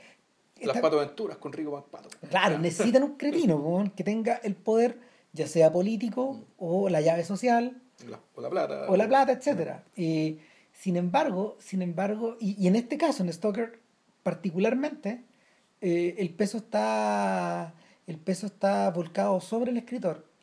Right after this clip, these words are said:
Speaker 2: Y, puta, y, y claro, como Stalker es larga, uno tiene tiempo para pensar.
Speaker 1: Claro.
Speaker 2: Entonces, eh, el escritor precisamente es quien tiene los parlamentos más largos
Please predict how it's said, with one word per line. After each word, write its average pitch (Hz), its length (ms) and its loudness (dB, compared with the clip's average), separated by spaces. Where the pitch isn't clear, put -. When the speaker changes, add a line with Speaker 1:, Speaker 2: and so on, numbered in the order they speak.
Speaker 2:
Y, 175 520 -4
puta, - 320 -8
y, 156 300 -10
y - 60 -12
claro, 247 280 0
como 131 180 -16
Stalker 156 340 -10
es 233 80 -4
larga, 196 380 0
uno 131 160 -10
tiene 135 180 -6
tiempo 185 280 4
para 220 100 0
pensar. 247 400 2
Speaker 1:
Claro. - 160 -14
Speaker 2:
Entonces, 202 480 -2
eh, 165 540 2
el 190 100 6
escritor 226 460 4
precisamente 226 840 0
es 196 60 -8
quien 190 220 -4
tiene 226 220 -2
los 240 120 0
parlamentos 214 540 -2
más 226 180 -2
largos 202 380 0